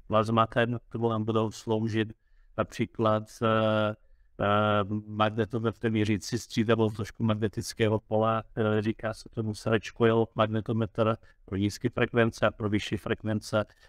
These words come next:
klasické elektrické antény, které fungují na frekvencích zhruba, zhruba sto, stovkách kilohertz.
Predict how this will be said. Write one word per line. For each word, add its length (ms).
klasické 500
elektrické 640
antény, 800
které 180
fungují 440
na 80
frekvencích 540
zhruba, 300
zhruba 240
sto, 420
stovkách 440
kilohertz. 680